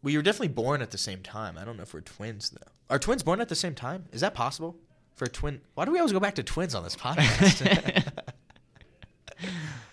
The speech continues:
Speaker 1: Can twins come out at the same time? The exact same
Speaker 2: We could
Speaker 1: time?
Speaker 2: ask Marcus and Markeith.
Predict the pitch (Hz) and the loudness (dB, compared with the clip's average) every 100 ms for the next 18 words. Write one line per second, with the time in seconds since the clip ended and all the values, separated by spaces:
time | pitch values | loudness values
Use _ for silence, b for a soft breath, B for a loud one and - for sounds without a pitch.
0 | B _ - 143 - 185 - 185 233 190 | B _ 0 2 4 4 4 0 0 -2
1 | 170 180 180 147 160 143 131 160 143 131 | -2 -2 -2 -4 -4 -6 -8 -8 -6 -4
2 | 117 104 117 127 135 160 185 165 156 120 | -2 -2 -2 -2 -2 -2 2 2 4 4
3 | 113 113 110 98 95 - 95 76 - | 2 2 -2 0 -2 -2 -4 -6 -10